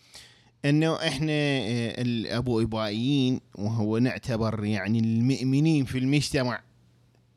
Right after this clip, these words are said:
بكل شموخ وعزة وكرامة وكبرياء.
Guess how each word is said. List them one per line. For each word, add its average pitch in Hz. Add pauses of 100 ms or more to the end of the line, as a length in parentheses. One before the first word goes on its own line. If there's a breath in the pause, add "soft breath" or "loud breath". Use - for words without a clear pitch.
(600)
بكل 123
شموخ 143
وعزة 127
وكرامة 127
وكبرياء. 135